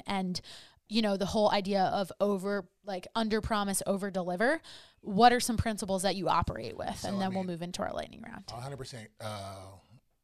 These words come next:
Speaker 2: what I like to focus on, communication. Like,
Speaker 1: Mm-hmm.
Speaker 2: I'm big on, um, not long delays in between
Speaker 1: Sure.
Speaker 2: communicating with my
Speaker 1: Timelines,
Speaker 2: yeah, yeah.
Speaker 1: too, with, like, when you're gonna deliver the final goods.
Speaker 2: Right, yeah. Being, uh, being on time, courteous of other people's time.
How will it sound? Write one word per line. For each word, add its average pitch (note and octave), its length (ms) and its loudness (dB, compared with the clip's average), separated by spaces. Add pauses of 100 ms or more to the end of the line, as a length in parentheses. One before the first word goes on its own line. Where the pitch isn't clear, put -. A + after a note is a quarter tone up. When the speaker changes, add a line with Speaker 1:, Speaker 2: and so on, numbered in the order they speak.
(180)
Speaker 2:
what G#2+ 160 -10
I A2 80 -6
like G2 200 -10
to G2+ 60 -18
focus G2 280 -12
on, F#2 180 -14 (140)
communication. G2 720 -12
Like, F2+ 140 -14
Speaker 1:
Mm-hmm. C4 100 -2
Speaker 2:
I'm F4+ 180 -10
big G#3+ 240 -12
on, G2 400 -12 (960)
um, F2+ 420 -16 (260)
not A2 240 -12
long G#2+ 340 -8
delays G#2 480 -14
in G#2 60 -14
between G2 220 -8
Speaker 1:
Sure. G#3+ 120 4
Speaker 2:
communicating G3+ 340 0 (100)
with - 20 -
my G3 240 -4
Speaker 1:
Timelines, G3+ 500 -2
Speaker 2:
yeah, - 60 -20
yeah. - 60 -12
Speaker 1:
too, G#3 240 2
with, G3 200 -2
like, F#3+ 140 -2
when G3 160 -2
you're F#3+ 120 -4
gonna F#3+ 160 -6
deliver F#3 360 -2
the F#3 100 -4
final F3+ 340 -6
goods. F3+ 480 -4
Speaker 2:
Right, - 120 -12
yeah. A2 240 -14
Being, A2+ 320 -6
uh, G#2 420 -12 (400)
being G#2+ 220 -10
on G#2 180 -10
time, G2 560 -12
courteous - 360 -12
of G2+ 60 -14
other G2+ 120 -12
people's G2+ 280 -14
time. F#2 480 -14